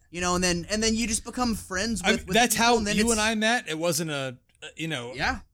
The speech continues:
Speaker 2: it wasn't an autograph thing, but it was a movie thing, and that's how I've met so many of the
Speaker 1: Yeah.
Speaker 2: amazing people that I've met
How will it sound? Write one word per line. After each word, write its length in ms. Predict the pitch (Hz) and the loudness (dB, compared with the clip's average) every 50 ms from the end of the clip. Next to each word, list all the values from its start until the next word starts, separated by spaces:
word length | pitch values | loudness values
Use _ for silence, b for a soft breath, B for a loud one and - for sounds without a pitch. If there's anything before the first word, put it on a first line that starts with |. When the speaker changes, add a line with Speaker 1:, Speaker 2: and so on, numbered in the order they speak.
| _ _ _ _ _ _ _ _ _ _ _ - | _ _ _ _ _ _ _ _ _ _ _ -8
Speaker 2:
it 40 | 156 | -4
wasn't 280 | 156 190 180 160 185 165 | -2 0 0 0 0 -2
an 60 | 143 | -2
autograph 580 | 131 139 165 175 180 165 175 180 170 185 175 - | 0 0 0 0 0 -2 -4 -4 -4 -4 -6 -6
thing, 260 | - 202 208 220 214 | -8 -8 -6 -4 -4
but 100 | 185 165 | -4 -4
it 60 | 135 | -4
was 120 | 120 127 120 | -6 -8 -6
a 60 | 123 | -6
movie 380 | 120 127 131 139 139 165 196 185 | -6 -4 -4 -6 -6 -6 -8 -8
thing, 420 | - - 208 220 233 247 247 220 | -8 -8 -8 -6 -6 -6 -8 -8
and 140 | 131 131 131 | -8 -6 -6
that's 200 | 135 147 - - | -6 -6 -6 -6
how 180 | 165 175 175 | -4 -4 -4
I've 100 | 165 135 | -4 -4
met 200 | 139 165 156 147 | -4 -6 -4 -2
so 240 | - - - 175 165 | -2 0 0 0 -2
many 200 | 170 180 180 180 165 | -4 -4 -6 -6 -6
of 40 | 147 | -6
the 40 | 151 135 | -6 -6
Speaker 1:
Yeah. 140 | 143 143 175 | -4 -2 -2
Speaker 2:
amazing 200 | 220 190 156 131 | -2 -2 -4 -6
people 320 | 113 - 139 139 165 165 151 | -8 -8 -10 -8 -10 -10 -10
that 120 | 139 127 | -10 -10
I've 160 | 113 107 101 | -10 -10 -10
met 260 | 107 107 110 147 202 | -8 -6 -6 -8 -8